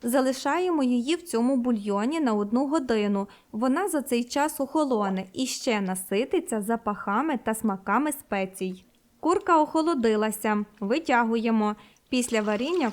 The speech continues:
курка стає дуже ніжна, тому не варіть її довше, а якщо менша вага,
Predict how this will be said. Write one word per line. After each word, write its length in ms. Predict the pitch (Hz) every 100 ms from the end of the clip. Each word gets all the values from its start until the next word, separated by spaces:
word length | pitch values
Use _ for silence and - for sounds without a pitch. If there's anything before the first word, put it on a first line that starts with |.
| -
курка 260 | 247 247
стає 380 | 233 - 233 220
дуже 560 | 214 190 254 214 208 240
ніжна, 540 | 233 233 220 226 226 226 - _
тому 280 | 262 226 262
не 140 | 320 339
варіть 440 | 269 226 226 247
її 400 | 254 247 254 294
довше, 640 | 262 220 196 196 - 196 190 - -
а 120 | 214
якщо 380 | 220 220 - 233
менша 360 | 214 214 -
вага, 360 | 202 208 226